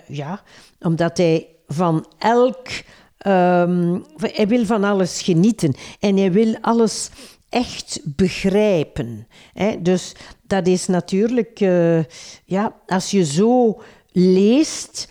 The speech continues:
dan, ehm, dan lees je trager.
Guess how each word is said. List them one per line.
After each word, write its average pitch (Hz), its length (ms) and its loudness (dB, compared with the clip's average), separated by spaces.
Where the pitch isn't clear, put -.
dan, 170 720 2
ehm, 160 800 2
dan 175 320 -2
lees 175 280 0
je 156 120 -4
trager. 143 720 -6